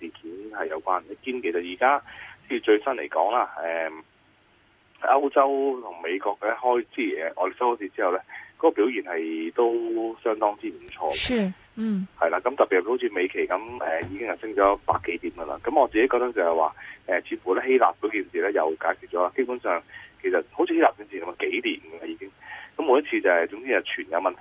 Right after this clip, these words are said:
Speaker 1: 啦，傳嘅啫，只能夠噉講。跟住到，到最尾就永遠係冇解決唔到個問題㗎嘛。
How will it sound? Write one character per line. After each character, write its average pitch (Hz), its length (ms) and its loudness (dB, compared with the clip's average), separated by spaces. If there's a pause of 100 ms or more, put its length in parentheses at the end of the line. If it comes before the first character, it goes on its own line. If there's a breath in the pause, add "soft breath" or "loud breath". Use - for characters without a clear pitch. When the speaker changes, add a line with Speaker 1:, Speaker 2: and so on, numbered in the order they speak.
(120)
Speaker 1:
啦， 95 180 2
傳 - 260 -4
嘅 85 60 0
啫， 101 240 6
只 95 60 -6
能 85 100 0
夠 82 200 -8
噉 80 160 -10
講。 78 180 -2 (380 loud breath)
跟 147 120 0
住 - 80 -6
到， 101 180 4
到 104 140 -4
最 101 180 2
尾 120 160 0
就 92 120 2
永 101 200 0
遠 90 100 -4
係 82 300 -6
冇 90 120 2
解 98 140 6
決 90 100 -4
唔 - 100 -10
到 98 160 2
個 92 80 -2
問 - 60 -4
題 - 240 -8
㗎 - 40 -16
嘛。 85 160 -8